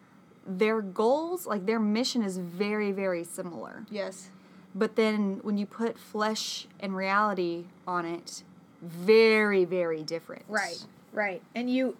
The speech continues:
Speaker 2: ultimately have to say that Thanos is evil.
Speaker 1: Yes.
Speaker 2: Even if his pragmatic ends,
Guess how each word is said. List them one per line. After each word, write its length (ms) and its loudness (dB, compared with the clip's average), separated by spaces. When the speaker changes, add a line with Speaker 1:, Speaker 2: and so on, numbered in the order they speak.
Speaker 2:
ultimately 720 4
have 500 -2
to 100 -6
say 540 -2
that 380 -6
Thanos 480 0
is 240 -2
evil. 360 -8
Speaker 1:
Yes. 440 -8
Speaker 2:
Even 520 0
if 540 -4
his 640 -4
pragmatic 920 0
ends, 840 -2